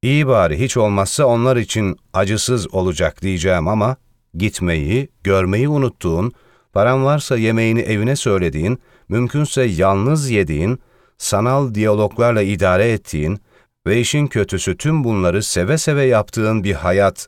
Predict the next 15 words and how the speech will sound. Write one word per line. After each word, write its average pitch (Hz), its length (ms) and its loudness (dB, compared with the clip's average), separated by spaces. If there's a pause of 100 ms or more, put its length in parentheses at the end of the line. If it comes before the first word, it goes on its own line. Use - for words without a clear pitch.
(140)
eve 95 240 0
sığsa 87 480 -2
ne 92 160 0
olur, 113 640 0 (120)
sığmasa 98 600 -2
ne 95 140 0
olur? 65 400 -4 (760)
İnsanlık 135 680 0
bu 113 220 -2
kolektif 113 580 -2
travmayı 104 540 2
da 127 140 2
atlatacak, 95 880 -2
umudumuzu 98 680 0
kaybetmiyoruz. 85 960 -2